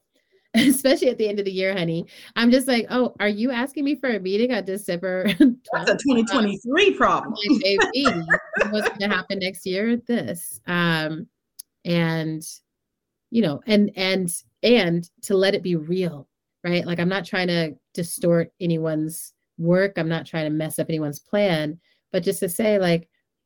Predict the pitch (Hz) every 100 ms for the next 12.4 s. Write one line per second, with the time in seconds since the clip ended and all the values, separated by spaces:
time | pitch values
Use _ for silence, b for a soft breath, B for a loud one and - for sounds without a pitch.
0 | _ _ _ _ - 175 196 202 202 170
1 | 175 170 - 165 202 175 147 151 165 170
2 | 185 175 170 160 156 156 156 151 - 151
3 | 143 147 147 139 147 - 151 165 - -
4 | _ _ _ 170 170 165 165 165 165 165
5 | - 175 180 180 196 202 _ _ _ 170
6 | 165 - 160 160 156 156 156 151 147 165
7 | 165 165 151 - 147 147 151 143 156 202
8 | 208 _ _ - 170 143 147 151 147 151
9 | 143 - 147 143 147 139 143 143 - 156
10 | 139 156 151 143 143 139 _ _ 175 160
11 | 170 160 156 151 151 139 143 156 165 165
12 | 147 147 143 -